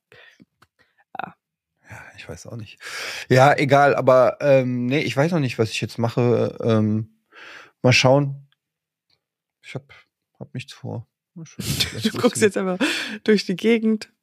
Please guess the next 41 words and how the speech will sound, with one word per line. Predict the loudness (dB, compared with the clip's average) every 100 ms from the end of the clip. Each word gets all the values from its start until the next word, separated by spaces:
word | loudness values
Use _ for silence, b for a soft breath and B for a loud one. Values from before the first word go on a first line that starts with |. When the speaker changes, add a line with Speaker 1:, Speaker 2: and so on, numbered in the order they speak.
| _
Speaker 2:
Ja, | -14 -12 -14 _
vielleicht | -6 0
ein |
Speaker 1:
hörst | 2 4
Speaker 2:
bisschen | 4
Speaker 1:
dir | 4
den | 4
Speaker 2:
spazieren | 2 2
Speaker 1:
Podcast | 4 2 0
Speaker 2:
gehen. | 0
Speaker 1:
an | 0 -2 -6 B B B
Speaker 2:
Ja, | -2
Speaker 1:
von | 2 4
Speaker 2:
hören | 4
wir |
noch | 2 2
mal | 2
Speaker 1:
Üpel. | 2 2
Speaker 2:
ein | 4
Best-of | 4 4 0 2
von | -2 -2
uns | -2
selbst | -2 -2 -6
an. | -6 -4 B B B B B B
Speaker 1:
<laughs> | -14 -14 -18 -20 _ _
Speaker 2:
Üben | -10 -8 -10
Tanz | -4 -2 -2 -6
ein. | -2 -2
Was | 0
machst | 0 2
du? | 2 2
Was | 0
steht | 0 2
bei, | 4
du | 4
bist | 4
gar | 2
nicht | 2
zu | 2 4
Hause, | 4 4 2
ne? | 2 0